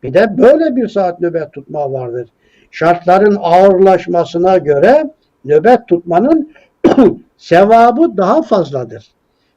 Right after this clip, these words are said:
Binaenaleyh Ali İmran suresinin son ayetinde Cenab-ı Hak önce "Âmenusbiru ve sabiru", sabredin, sabır tavsiye edin,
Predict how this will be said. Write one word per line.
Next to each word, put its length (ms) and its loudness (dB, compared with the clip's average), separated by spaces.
Binaenaleyh 760 -2
Ali 220 -2
İmran 320 -2
suresinin 680 -8
son 340 0
ayetinde 760 -6
Cenab-ı 420 -4
Hak 220 -6
önce 500 0
"Âmenusbiru 1400 2
ve 140 2
sabiru", 680 2
sabredin, 680 -2
sabır 500 -4
tavsiye 580 -2
edin, 320 -2